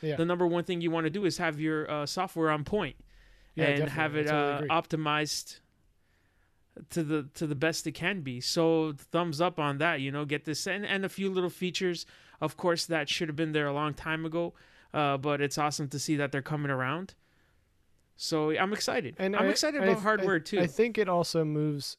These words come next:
Speaker 1: opens the, the dialogue for people to remember or think of Apple as somebody who, who isn't always traditionally in the space where they are trying to, to bring, you know, sorry, formulating my thoughts here.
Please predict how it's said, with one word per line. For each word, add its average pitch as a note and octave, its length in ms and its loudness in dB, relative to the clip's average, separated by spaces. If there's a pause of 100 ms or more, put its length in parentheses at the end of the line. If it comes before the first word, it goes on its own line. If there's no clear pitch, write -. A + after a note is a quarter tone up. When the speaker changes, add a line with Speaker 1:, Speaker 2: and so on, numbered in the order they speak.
Speaker 1:
opens D3+ 420 -2
the, C#3 160 -4 (140)
the D3+ 120 0
dialogue C3 760 -4
for B2+ 340 -10
people D3 360 -4
to C#3+ 140 -6
remember C3 600 -6
or - 80 -10
think D3 260 -6
of C3+ 140 -8
Apple C#3 340 -6
as C3 100 -8
somebody C3+ 460 -6
who, C3 320 -6 (1400)
who G#3 160 2
isn't G#3+ 220 6
always A3+ 240 6
traditionally F#3 760 2
in E3+ 160 -2
the D#3+ 80 0
space - 460 0
where D3 140 0
they C#3+ 180 0
are C3+ 200 -2
trying C#3+ 640 -4
to, C3+ 340 -6 (260)
to C3 460 -6 (180)
bring, D3 720 -2 (260)
you F3 100 -4
know, D3+ 160 -6 (720)
sorry, B2 340 -8 (400)
formulating D3 560 0
my B2+ 80 -6
thoughts C3 320 -10
here. B2+ 360 -12